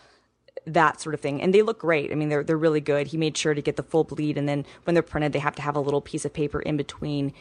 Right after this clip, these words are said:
each card, which is great, but really annoying because if you put a bunch of them in your wallet, then you wind up with a bunch of cards, then a bunch of cards, the sizes of cards that have nothing on them, which is fun. So,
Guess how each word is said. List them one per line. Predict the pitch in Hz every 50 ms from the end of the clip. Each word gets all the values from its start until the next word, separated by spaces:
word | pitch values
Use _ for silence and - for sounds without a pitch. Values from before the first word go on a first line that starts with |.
| - - _
each | - 160 156 - -
card, | - - 147 143 143 143
which | 165 185 - -
is | 208 185 - - - - - - - - - - - - -
great, | - 262 277 277 262 247 -
but | - 196
really | 180 180 190 185 175
annoying | 165 160 160 160 160 156
because | 151 - 180
if | 143 143
you | 143
put | - - 160
a | 147
bunch | - 147 143 139
of | 147
them | 147 143
in | 143 143 139 139 139
your | 139 139 139 139 135
wallet, | 139 143 143 147 147 139 139 156
then | 143 143
you | 143 143 143 - - -
wind | - 147 147 143 143 143
up | 139 -
with | - 143 139 135 - -
a | - 143
bunch | - 143 143 -
of | - -
cards, | - - 147 143 147 143 -
then | - 139
a | 139
bunch | 131 139 -
of | - 143 -
cards, | - - - 143 143 147 143 - -
the | - - -
sizes | - - 165 156 147 160
of | 160 156
cards | - 175 160 156 147
that | - 143
have | 147 -
nothing | 139 139 139 139 139
on | 139 139
them, | 156 170 185 180 - _ _ _ _ _ _ _
which | _ 123 131 127 - - - - - -
is | - -
fun. | - 147 147 147 170 175 - - _ _ _ _ _ _ _ -
So, | - - - - 208 185 180 175 170 170 170 165 165 160 - -